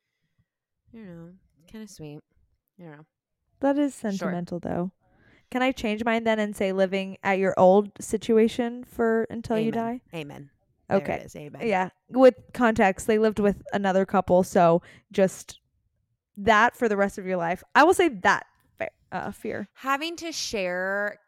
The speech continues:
Speaker 1: kitchen, having to share living space, having to share all of that stuff, and really you're
Speaker 2: Yeah.
Speaker 1: confined to a bedroom because, like, it was, like, their house, and so we were just, like, living in it, is horrible. Like,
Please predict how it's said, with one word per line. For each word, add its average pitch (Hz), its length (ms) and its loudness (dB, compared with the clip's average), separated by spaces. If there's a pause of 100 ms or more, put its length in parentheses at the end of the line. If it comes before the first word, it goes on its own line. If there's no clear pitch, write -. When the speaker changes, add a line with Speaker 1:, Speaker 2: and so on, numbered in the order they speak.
(120)
Speaker 1:
kitchen, 240 760 -10
having 214 380 -8
to 220 140 -14
share 175 680 -10
living 180 420 -14
space, 170 640 -10
having 196 340 -12
to 226 120 -16
share - 300 -10
all 165 220 -12
of 170 80 -12
that 196 180 -8
stuff, 226 260 -10
and 170 140 -14
really 170 220 -6
you're 170 120 -8
Speaker 2:
Yeah. 190 60 -14
Speaker 1:
confined 156 500 -14
to 160 200 -14
a 151 60 -12
bedroom 190 560 -12 (640)
because, 180 360 -8
like, 160 300 -14 (800)
it 214 80 -4
was, 226 160 -4
like, 208 180 -8
their 165 220 -6
house, 160 360 -14
and 160 120 -20
so 165 120 -16
we 160 140 -14
were 156 100 -14
just, 170 160 -20
like, 165 140 -20
living - 320 -20
in 180 120 -16
it, 220 140 -14 (760)
is 180 140 -12
horrible. - 540 -16
Like, 170 300 -8